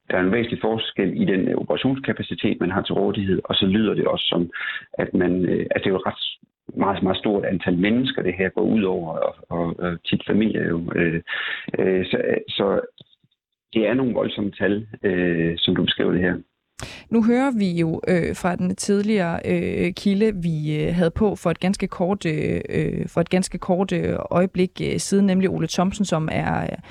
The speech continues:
Speaker 2: koncerndirektør i Region Midtjylland, at han mener ikke, at, øh, de her forhold blev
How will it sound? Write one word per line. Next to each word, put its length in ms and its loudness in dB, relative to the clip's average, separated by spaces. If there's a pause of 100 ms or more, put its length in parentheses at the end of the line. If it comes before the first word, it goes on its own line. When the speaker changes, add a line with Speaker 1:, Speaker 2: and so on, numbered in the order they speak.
(160)
Speaker 2:
koncerndirektør 640 2
i 200 0
Region 320 2
Midtjylland, 360 2 (220)
at 60 -4
han 160 6
mener 340 2
ikke, 360 0
at, 160 0
øh, 160 -4 (100)
de 140 4
her 200 2
forhold 340 2
blev 180 -4